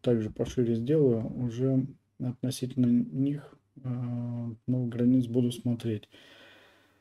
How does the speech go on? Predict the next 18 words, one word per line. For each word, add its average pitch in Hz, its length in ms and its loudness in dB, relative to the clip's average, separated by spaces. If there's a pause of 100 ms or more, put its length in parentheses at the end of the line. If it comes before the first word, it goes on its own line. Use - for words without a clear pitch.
(360)
Стопик 160 480 6
один 131 300 8
сто 131 200 2
восемьдесят 127 580 2
два. 196 340 2 (1300)
Пока 151 480 -6 (920)
живем. 120 680 -2
Посмотрим, 127 600 -6
что 123 160 -8
будет 120 240 0
дальше. 160 360 -2
Пока 127 300 0
вот 120 160 0
кверху 123 380 -2
прижали 123 600 0 (120)
и 131 360 2 (1120)
не 131 220 4
особо 131 540 0